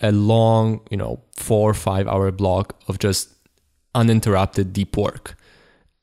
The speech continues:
And with Slack, it, it's a bit different. Slack is more distracting but it's also more, you know, more about what's happening right now.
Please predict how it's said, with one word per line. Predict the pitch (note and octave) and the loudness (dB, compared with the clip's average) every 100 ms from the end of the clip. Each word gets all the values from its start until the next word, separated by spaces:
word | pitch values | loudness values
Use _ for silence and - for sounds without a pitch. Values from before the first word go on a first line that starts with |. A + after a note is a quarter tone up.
| _ - | _ -2
And | A#2+ B2 B2 A#2+ - _ _ _ _ _ _ _ - C3 | 2 4 2 -2 -8 _ _ _ _ _ _ _ -4 -2
with | C3+ | 0
Slack, | - G3+ - | 0 -2 -4
it, | D#3+ | -4
it's | C#3 D#3 | -4 -2
a | |
bit | C3+ B2+ - - | -2 -4 -4 -2
different. | B2 - G2 | 0 2 -2
Slack | - - C#3 C3+ | -2 -2 0 0
is | A#2+ - | 0 0
more | A#2+ A#2+ A#2 A2+ A2+ - _ _ _ _ _ _ _ _ _ _ _ _ _ - | 2 4 4 2 0 -2 _ _ _ _ _ _ _ _ _ _ _ _ _ -8
distracting | A#2 A#2 - - C3 - F#3+ G#3+ G#3 - _ _ | -4 -4 -4 -4 -4 -2 -2 0 -4 -12 _ _
but | A2+ C3 | -2 0
it's | C#3 | 0
also | - C#3+ - C3+ B2+ | 0 -2 2 2 2
more, | B2 A#2 A#2 A#2 A2+ A2+ B2 _ _ _ _ | 2 2 2 2 2 -2 -8 _ _ _ _
you | A2 | 0
know, | G2+ | 4
more | G#2+ C#3 | 4 4
about | B2+ A#2 A2+ | 4 2 0
what's | A2+ | -2
happening | A#2 A2 A2 G#2 | -2 -2 0 2
right | G2+ G2 | 0 0
now. | F#2+ G2 A2+ | -4 -4 -10